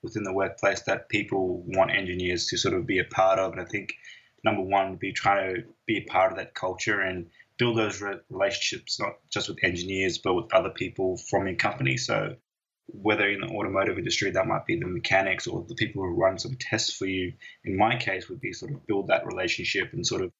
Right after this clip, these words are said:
while this, while you're working, have a bit of fun and build that relationship, and that sort of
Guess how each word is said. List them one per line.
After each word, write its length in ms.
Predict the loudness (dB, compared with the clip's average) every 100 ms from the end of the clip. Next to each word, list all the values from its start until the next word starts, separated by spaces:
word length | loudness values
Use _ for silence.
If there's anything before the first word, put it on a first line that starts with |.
| _ 0
while 380 | 4 4 4
this, 260 | -2 -6 -8 _ _ _ _
while 200 | 2 2
you're 120 | 4 2
working, 400 | 2 2 -2 0
have 180 | 0
a 60 | 0
bit 100 | -10
of 80 | -6
fun 260 | -2 -2
and 280 | -4 -10 -4
build 160 | -2 0
that 120 | -2
relationship, 640 | -2 -2 -2 -2 -2 -4
and 140 | -6 -6
that 160 | -4
sort 140 | -2 -2
of 180 | -4